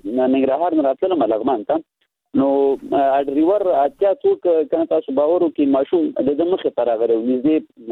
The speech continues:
ماشوم په موټر باندې و. خو هغه موټروان ډېر هوښیار و، ډېر احتیاط نه یې کار واخیست.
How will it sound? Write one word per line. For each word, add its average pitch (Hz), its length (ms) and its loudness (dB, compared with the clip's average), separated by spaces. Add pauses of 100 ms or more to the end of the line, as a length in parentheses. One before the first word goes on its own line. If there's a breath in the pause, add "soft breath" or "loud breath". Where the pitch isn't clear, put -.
(100)
ماشوم 120 340 -2
په 143 80 0
موټر 127 280 0
باندې 123 220 -2
و. 120 260 0
خو 156 100 2
هغه 165 240 0
موټروان 139 460 -2 (420)
ډېر 165 140 -6
هوښیار 147 440 0
و، 117 100 0
ډېر 147 200 0
احتیاط 156 340 -2
نه - 60 0
یې - 40 0
کار 123 200 -2
واخیست. - 320 -6